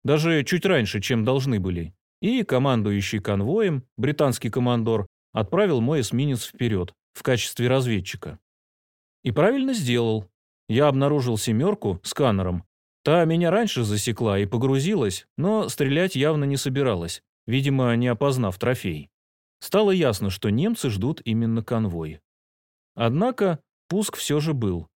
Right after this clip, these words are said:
С другого места, за дальностью сканера.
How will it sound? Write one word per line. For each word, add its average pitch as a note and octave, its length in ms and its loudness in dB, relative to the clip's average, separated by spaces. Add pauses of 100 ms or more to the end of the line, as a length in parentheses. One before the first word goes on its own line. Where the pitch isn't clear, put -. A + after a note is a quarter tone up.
(240)
С A#2 100 -2
другого C#3+ 420 2
места, G2 560 -2
за A#2 180 0
дальностью A#2+ 500 0
сканера. A2+ 580 0